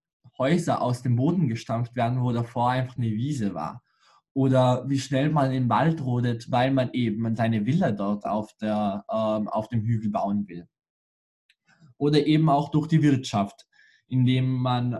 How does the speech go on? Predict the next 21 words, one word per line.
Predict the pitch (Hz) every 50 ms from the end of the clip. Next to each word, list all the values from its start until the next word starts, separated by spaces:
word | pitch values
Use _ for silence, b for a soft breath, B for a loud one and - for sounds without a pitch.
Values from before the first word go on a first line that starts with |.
| -
ähm, | - 120 120 120 117 117 117 113 110 - - _ _ _ _ _ _ _ _ _ _ _ _ _ _ _ _ _ _ - _
na-, | 110 117 131 127 123 110 113 117 113
ufernahe, | 107 147 160 160 160 - 135 127 120 120 120 120 120 123 123 120 117 117 110 120 120 - _ _ _ _ _ _ _ _ _ _ _ _ _ -
äh, | - 120 117 113 110 110 110 110 110 104 104 107 - _ _ _ _ _ _ _ _ _ _ _ _ _
ufernahe | - 135 135 - 147 131 127 123 120 120 117 117 117 113 - - - _ _ _ _ _ _ _ _ _ _ _ _ _
Grundstücke | - 131 143 160 156 156 - 147 139 135 135 123
besiedelt, | - 117 107 - - 139 151 156 156 170 170 170 165 B B B B B B B B B _ _ _ -
ähm, | - 135 135 135 135 135 131 135 135 131 127 - _ _ _ _ _ _ _ _ _ _ _ _
weil's | - 135 139 131 131 131 131
einfach, | 135 127 123 131 127 117 -
weil | 123 123 120
da | 120 117 113
einfach | 113 - -
das | - 120 -
Verkehrsaufkommen | - 117 107 - 147 151 160 143 127 - - - 135 113 104 113
oder | 113 113 113 107
die | 107 113 113 110 -
Anbindung, | 131 135 143 139 131 131 123 113 113 113 127 147 - - _ _ b b b b b _ _ _ _ _ _ _ _ _
ähm, | - - 120 120 117 117 117 117
perfekt | 131 123 143 160 156 156 - - _
ist. | _ 104 104 - - - -